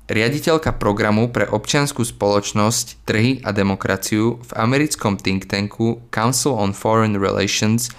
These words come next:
a neskôr zástupkyňa U S A pri O S N deviateho apríla dvetisíctrinásť vyhlásila, že členovia brics nepracujú v zhode.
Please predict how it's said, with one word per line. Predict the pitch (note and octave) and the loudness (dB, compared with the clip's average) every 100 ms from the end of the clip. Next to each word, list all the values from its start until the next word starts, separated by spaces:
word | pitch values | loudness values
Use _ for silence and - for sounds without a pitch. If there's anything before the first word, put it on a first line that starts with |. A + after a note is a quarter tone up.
| - - | -20 -4
a | G2+ | 0
neskôr | G#2 - - G2+ | 0 0 0 2
zástupkyňa | G2+ B2+ - D3+ D#3+ C3 G#2+ A2 | 2 0 -2 -2 0 0 0 0
U | A#2 | 2
S | A2 G2+ | 2 2
A | F#2+ G#2+ A#2+ - - | 2 0 -4 -10 -4
pri | G2+ - | -2 0
O | G#2 | 2
S | B2 G#2 F#2+ | 2 2 2
N | G2+ - - | 2 -2 -4
deviateho | A2+ B2 C3+ C3+ G#2 | 0 0 0 0 2
apríla | G2 - G#2+ G#2 G2 | 0 -2 0 2 0
dvetisíctrinásť | G#2+ A#2 - - B2+ - G2+ F#2+ F#2 F#2+ - - - - | 0 -2 -2 -2 -2 -2 -2 0 0 0 -2 -6 -6 -2
vyhlásila, | G2+ F#2+ F#2+ - F#2+ G2+ - - - - | 0 0 0 -2 -2 -2 -4 -14 -20 -6
že | G#2+ F#2+ | -2 0
členovia | - C#3 F3+ E3 A2 | 0 2 2 0 0
brics | G#2 G#2+ B2 - - - | 0 -2 -2 -6 -8 -4
nepracujú | A#2+ B2+ C3 B2 A#2 A2 | -4 0 -2 0 0 0
v | |
zhode. | G#2 G#2 F2+ | 0 -2 -2